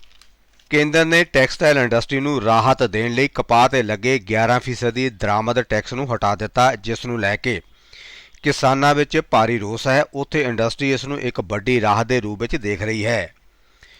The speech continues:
ਵਿੱਤ ਮੰਤਰਾਲੇ ਨੇ ਕਪਾਹ ਦਰਾਮਦ ਤੇ ਲੱਗੇ ਗਿਆਰਾਂ ਫੀਸਦੀ ਟੈਕਸ ਨੂੰ ਤੁਰੰਤ ਪ੍ਰਭਾਵ ਨਾਲ ਸਮਾਪਤ ਕਰਨ ਦਾ ਨੋਟੀਫਿਕੇਸ਼ਨ ਜਾਰੀ ਕੀਤਾ ਹੈ। ਉਧਰ ਸੰਯੁਕਤ ਕਿਸਾਨ ਮੋਰਚਾ ਨੇ ਇਸ ਨੋਟੀਫਿਕੇਸ਼ਨ ਦਾ ਵਿਰੋਧ ਕਰਦੇ ਹੋਏ ਕਿਹਾ ਹੈ ਕਿ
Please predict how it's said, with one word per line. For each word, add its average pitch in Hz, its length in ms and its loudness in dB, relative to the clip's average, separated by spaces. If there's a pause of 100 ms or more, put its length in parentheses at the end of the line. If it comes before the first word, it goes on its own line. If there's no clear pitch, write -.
(420)
ਵਿੱਤ 135 380 2
ਮੰਤਰਾਲੇ 143 640 4
ਨੇ 151 160 2
ਕਪਾਹ 139 380 4
ਦਰਾਮਦ 113 380 0
ਤੇ 139 200 0
ਲੱਗੇ 110 420 -2
ਗਿਆਰਾਂ 110 380 0
ਫੀਸਦੀ 123 420 -4
ਟੈਕਸ 120 360 -2
ਨੂੰ 120 160 -8 (180)
ਤੁਰੰਤ 139 380 2
ਪ੍ਰਭਾਵ 117 460 0
ਨਾਲ 131 220 2
ਸਮਾਪਤ 117 480 -2
ਕਰਨ 113 300 -2
ਦਾ 127 140 4 (200)
ਨੋਟੀਫਿਕੇਸ਼ਨ 131 840 -2
ਜਾਰੀ 107 240 -2
ਕੀਤਾ 113 280 -4
ਹੈ। 110 280 -2 (1200)
ਉਧਰ 156 340 4
ਸੰਯੁਕਤ 135 560 -2
ਕਿਸਾਨ 147 360 0
ਮੋਰਚਾ 131 460 2
ਨੇ 143 240 2
ਇਸ 143 260 0
ਨੋਟੀਫਿਕੇਸ਼ਨ 117 760 -4
ਦਾ 131 140 6
ਵਿਰੋਧ 117 300 -2
ਕਰਦੇ 104 340 -4
ਹੋਏ 120 180 0
ਕਿਹਾ 107 180 -2
ਹੈ 117 80 0
ਕਿ 156 200 -6